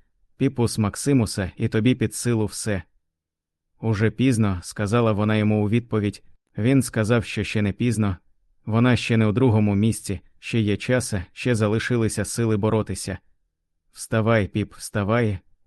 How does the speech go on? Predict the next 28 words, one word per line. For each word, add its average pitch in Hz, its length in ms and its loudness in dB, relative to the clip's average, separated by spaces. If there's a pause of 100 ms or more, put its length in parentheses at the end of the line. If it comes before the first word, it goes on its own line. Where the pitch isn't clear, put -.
(120)
Ти 135 140 0
зможеш, 117 520 2
вставай, 107 640 -2
вона 110 320 2
зможе, 107 460 0 (380)
вона 117 320 0
зможе», 104 500 0 (200)
Раві 117 300 2
мав 101 200 0
рацію. 98 460 -4 (440)
Вона 113 340 2
ще 110 220 -2
не 110 80 2
у 107 60 0
другому 104 440 2
місці, 104 440 -4 (320)
вона 113 320 2
ще - 200 -2
в 95 80 -2
машині 120 560 0 (480)
і 113 120 -2
може 123 300 4
використати 110 640 0
цю 107 180 -4
машину 117 460 0
на 104 100 0
свою 104 380 -2
користь. 98 480 -8